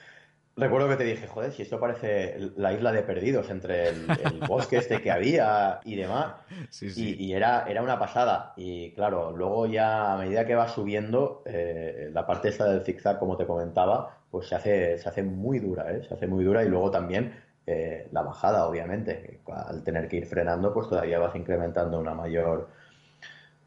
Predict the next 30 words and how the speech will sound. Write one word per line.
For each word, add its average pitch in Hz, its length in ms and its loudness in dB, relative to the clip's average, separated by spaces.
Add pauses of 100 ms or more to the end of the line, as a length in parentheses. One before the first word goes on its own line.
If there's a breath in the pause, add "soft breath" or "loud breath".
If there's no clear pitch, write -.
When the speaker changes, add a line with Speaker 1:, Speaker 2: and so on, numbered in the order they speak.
(180)
Speaker 1:
eh, 87 200 4
una 92 180 2
mayor 90 340 2
dureza 87 580 2
en, 82 260 -8
en 87 100 -4
las 85 140 -2
piernas. 82 380 -2 (220)
Speaker 2:
Exactamente, 90 640 -8
más 98 180 -6
con, 101 440 -6
con 87 280 -8
todo 95 320 -4
el, 92 160 -4
toda 98 200 -4
la 95 140 -2
tralla 98 280 -4
que 107 100 -6
llevas 90 300 -6
ya 95 120 -6
acumulada. 87 520 -6 (300 loud breath)
Que 123 80 -4
eso 151 340 -2
puede 135 200 2
parecer 151 360 -2
una 127 180 2
tontería, 120 640 -2 (240)
pero 101 200 -2
ese 127 240 -2
año 123 440 -4